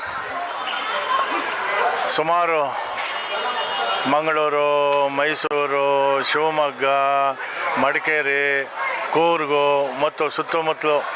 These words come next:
ಎಲ್ಲ ಕಡೆಯಿಂದ ಸುಮಾರು ನಾಲ್ಕು ಸಾವಿರ ಜನ ಮಕ್ಕಳು ಇವತ್ತು ಅಥ್ಲೆಟ್ಸ್‌ಗೆ ಬಂದು ಭಾಗವಹಿಸಿದ್ದಾರೆ.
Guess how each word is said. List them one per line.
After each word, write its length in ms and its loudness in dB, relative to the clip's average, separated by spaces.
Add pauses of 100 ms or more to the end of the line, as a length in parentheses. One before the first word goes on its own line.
(460)
ಎಲ್ಲ 500 2
ಕಡೆಯಿಂದ 440 0 (280)
ಸುಮಾರು 640 2 (800)
ನಾಲ್ಕು 600 0
ಸಾವಿರ 380 2
ಜನ 180 0
ಮಕ್ಕಳು 580 0
ಇವತ್ತು 440 2
ಅಥ್ಲೆಟ್ಸ್‌ಗೆ 500 0
ಬಂದು 360 0
ಭಾಗವಹಿಸಿದ್ದಾರೆ. 1000 0